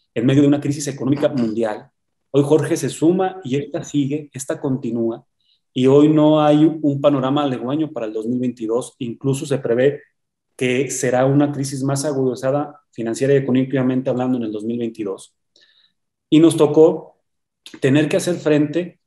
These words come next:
al, en el caso de la ciudad de Guadalupe, a quince millones de pesos que antes se recibían por el tema de Fortasec, que ya no, pero que seguimos comprando los mismos aditamentos o más. Y tuvimos que hacer frente a la reducción del feyep,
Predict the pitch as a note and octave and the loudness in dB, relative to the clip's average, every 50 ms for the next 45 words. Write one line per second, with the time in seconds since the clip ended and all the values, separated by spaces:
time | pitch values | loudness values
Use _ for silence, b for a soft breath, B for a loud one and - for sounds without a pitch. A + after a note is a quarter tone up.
0 | _ _ _ _ A#2 A#2+ B2+ B2+ B2 B2 B2+ C#3 C#3 C#3+ A#2 A#2 A#2+ - C#3+ C3+ | _ _ _ _ -2 0 0 0 0 0 0 -2 -2 -4 -4 -4 0 0 0 2
1 | F3 - C3 C3+ C#3 D3+ D#3 D3 C3+ C#3+ C#3 D3 E3+ - - _ _ - - F3+ | 2 0 0 0 0 2 2 2 0 0 -2 -4 -8 -8 -10 _ _ -8 -4 -4
2 | F3 F#3 G3 F3 D#3 E3 E3 E3+ D3+ D3 C#3 D3 C#3+ C#3+ E3 D3 - - C3 C3+ | -4 -2 0 2 2 4 4 4 2 2 0 -2 -2 -2 -4 -8 -6 -6 -4 -4
3 | C#3+ - - D3+ B2+ B2 A#2 - A#2+ B2+ C#3 D3 C#3+ D3 B2+ - - C3+ C#3+ D3 | -4 -6 -6 -8 -8 -8 -8 -8 -6 -2 -2 0 0 0 -2 0 0 0 0 0
4 | C#3 C#3+ - A#2 - _ - G#2 - - A#2 C#3 C#3 - _ _ _ _ _ _ | 0 -2 -6 -8 -8 _ -10 -8 -4 -4 -4 -4 -4 -8 _ _ _ _ _ _
5 | _ _ _ _ _ _ _ _ B2 A#2 B2 C#3 D3 D3 D3 D3 E3 E3+ - - | _ _ _ _ _ _ _ _ -2 2 4 4 6 6 6 4 4 2 0 -6
6 | - - B2 A#2 A2+ - B2+ - B2+ A#2 C3 C3+ D#3 D#3 D#3 - C3 A#2+ A2+ - | -6 -4 -4 -4 -4 -6 -8 -6 -4 -2 0 2 2 0 0 -4 -6 -4 -2 -2
7 | B2+ C#3+ D#3 E3 D#3 B2+ A#2 A2 A#2+ B2 B2+ D3 C#3+ C3 A#2+ A#2 - - A#2 A#2+ | -2 -2 0 -2 -2 -2 -2 -4 -4 -2 -2 -2 -2 -4 -6 -8 -10 -10 -8 -8
8 | B2+ B2+ - C3+ C3+ A#2 G#2+ G#2+ G2+ G2+ - - _ _ _ _ _ _ _ _ | -8 -8 -10 -12 -10 -8 -6 -6 -6 -8 -8 -14 _ _ _ _ _ _ _ _
9 | _ _ _ _ _ _ D#3+ D#3+ D#3 E3 D#3+ F3 F#3 F3+ F3+ F3 D#3+ C#3 E3 D#3+ | _ _ _ _ _ _ 0 4 6 6 6 8 6 4 2 0 0 0 0 -2
10 | - D#3+ D#3 D3+ D#3 D3 D3+ E3 D#3+ E3 D#3+ - - - A#2 B2 A#2+ A#2 A#2 A#2 | 0 2 2 4 4 2 2 2 2 2 0 -4 -8 -6 -4 -2 0 0 2 2
11 | A#2 A#2 A#2 C3 - A#2+ A#2 A#2+ A#2 A#2+ A2+ - - - C#3 C#3+ D3 D#3 D3 B2+ | 2 0 0 -2 -4 -6 -6 -6 -4 -6 -8 -10 -4 0 0 0 2 0 -2 -4
12 | - - A2 G#2+ G#2+ G#2+ A#2 C3+ - | -6 -10 -10 -8 -6 -6 -6 -8 -12